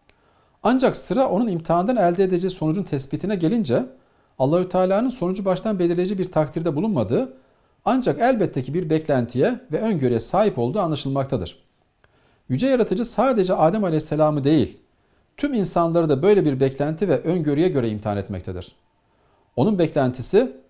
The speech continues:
herkesin iman etmesi yönündedir. Çünkü insanı bunu başaracak ve üstesinden gelecek bir donanıma sahip olarak yaratmıştır. Öte yandan bunu başaramayabileceği, nefsinin ve şeytanın ayartmalarına uyabileceği yönünde bir öngörüsü de bulunmaktadır.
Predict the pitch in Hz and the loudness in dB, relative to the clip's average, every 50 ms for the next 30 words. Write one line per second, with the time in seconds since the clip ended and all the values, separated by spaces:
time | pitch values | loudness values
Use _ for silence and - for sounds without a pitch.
0 | _ - - 196 226 208 - - 131 - - - 247 233 - - - 123 123 127 | _ -2 0 0 0 0 0 -4 -4 -2 -2 -2 -2 -4 -6 -8 -4 -2 -2 0
1 | 170 214 226 208 - - 127 - - 117 107 101 101 95 92 87 90 - - _ | 0 0 0 -2 -2 -2 -6 -4 -4 -4 -4 -4 -4 -6 -6 -8 -10 -12 -14 _
2 | _ _ _ _ _ _ _ _ _ _ _ _ _ _ _ _ _ _ _ _ | _ _ _ _ _ _ _ _ _ _ _ _ _ _ _ _ _ _ _ _
3 | _ _ _ _ _ _ _ - - 220 247 247 - 170 - - 185 156 - 139 | _ _ _ _ _ _ _ -6 -2 0 0 2 2 0 0 2 0 0 0 0
4 | 123 135 190 262 269 - - _ _ - 139 190 233 180 156 127 - 123 110 104 | 0 2 0 -2 -2 -6 -14 _ _ -4 -2 -2 0 0 0 0 0 0 0 2
5 | 101 135 214 254 - - - 120 170 175 - - - 143 127 - 151 175 208 196 | 2 0 -2 -2 -4 -10 -10 -8 -6 -6 -6 -4 -4 -4 -4 -2 -2 -2 -2 -2
6 | 151 139 117 117 123 120 107 - 175 185 151 120 120 117 113 113 123 175 180 - | -2 -2 -2 -2 -2 -4 -4 -4 -4 -4 -2 -2 -2 -2 -2 -2 -2 -4 -4 -4
7 | - - 110 165 196 196 131 117 110 101 92 - 104 98 92 - - 92 - - | -4 -2 0 0 0 -2 -2 -4 -2 -4 -4 -6 -8 -10 -10 -10 -12 -18 -16 -16
8 | - - - _ _ _ _ _ _ _ _ _ _ _ _ _ _ _ _ _ | -18 -20 -20 _ _ _ _ _ _ _ _ _ _ _ _ _ _ _ _ _
9 | - 127 127 254 277 262 247 226 220 185 170 208 226 190 175 165 - 190 233 277 | -6 -2 2 2 4 4 4 2 2 2 2 0 0 0 -2 0 0 0 0 0
10 | 269 254 220 185 156 147 139 127 - 107 110 110 143 220 262 - - - _ _ | 0 2 2 2 2 2 2 2 2 2 0 0 0 0 -2 -6 -14 -20 _ _
11 | _ _ - 120 127 143 135 - - 226 285 285 277 226 - - 165 165 160 160 | _ _ -2 0 0 0 0 -2 -4 -2 -2 0 0 -2 0 0 0 0 0 0
12 | - 151 156 151 - 156 165 165 165 - 160 165 165 175 214 254 254 180 160 175 | 0 0 0 2 4 4 2 2 0 -2 -2 -2 0 0 0 -2 0 0 2 0
13 | 175 160 165 170 170 156 202 220 220 180 160 165 175 208 208 190 190 - 190 208 | 0 0 0 -2 -2 0 0 0 0 2 0 0 0 0 0 0 0 0 0 0
14 | 190 160 127 120 - - 208 196 196 196 196 202 202 202 226 208 143 101 - - | 2 0 0 0 0 -2 -2 -2 -2 -2 -2 -2 0 0 0 0 0 -2 -6 -8